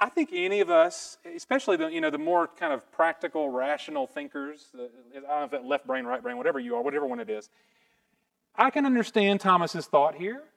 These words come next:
"I want to see him. I don't want to take your word for it. I want to see him. I want to touch him. I'm, I won't believe until I've seen him for myself," right? Any of us might have the same perspective.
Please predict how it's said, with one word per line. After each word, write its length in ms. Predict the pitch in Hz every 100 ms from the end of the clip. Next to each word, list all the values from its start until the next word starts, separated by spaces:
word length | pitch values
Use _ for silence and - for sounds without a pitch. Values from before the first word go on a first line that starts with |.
| _ _ _ _ _ _ -
"I 220 | 269 349
want 220 | 208 214
to 80 | -
see 260 | 302 320
him. 340 | 330 220 110 - _ _ -
I 80 | 262
don't 80 | 320
want 160 | 196
to 40 | 180
take 140 | 127 135
your 140 | 254
word 300 | 269 156 135
for 260 | 123 117 202
it. 180 | 285 - _ _ _ _ _ -
I 140 | 233
want 200 | 285 262
to 60 | -
see 200 | 269 294
him. 120 | 185
I 100 | 214
want 160 | 262 233
to 60 |
touch 260 | - 269 -
him. 220 | 302 - _ _ _ _ _ -
I'm, 180 | 220 247
I 120 | 208
won't 260 | 254 311
believe 460 | 311 294 302 285 151
until 240 | 156 190
I've 200 | 180 170 - _ _
seen 260 | - 208 180
him 80 | 160
for 140 | 156
myself," 560 | 139 123 - - - _
right? 160 | 165 -
Any 180 | 233 262
of 100 | 160
us 160 | 135 -
might 160 | 120
have 140 | 120 110
the 60 |
same 220 | - 117 101
perspective. 520 | 101 - 92 -